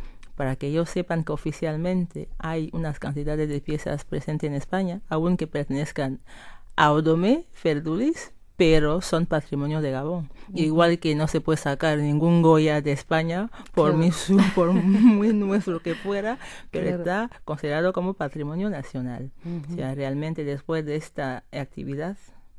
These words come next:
Speaker 1: esta iniciativa que es itinerante, las piezas, una vez acabada el, la, la iniciativa, acabado el proyecto, tendrán,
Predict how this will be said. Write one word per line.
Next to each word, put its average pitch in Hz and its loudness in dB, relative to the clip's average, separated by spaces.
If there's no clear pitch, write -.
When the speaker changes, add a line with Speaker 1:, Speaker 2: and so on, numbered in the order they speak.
Speaker 1:
esta - -8
iniciativa 143 -4
que 147 -6
es 143 -6
itinerante, 151 -4
las 135 -4
piezas, 185 -4
una 165 -6
vez 156 -6
acabada 147 -4
el, 143 -6
la, 147 -6
la 139 -4
iniciativa, 165 -4
acabado 139 -4
el 139 -4
proyecto, 139 -6
tendrán, 147 -4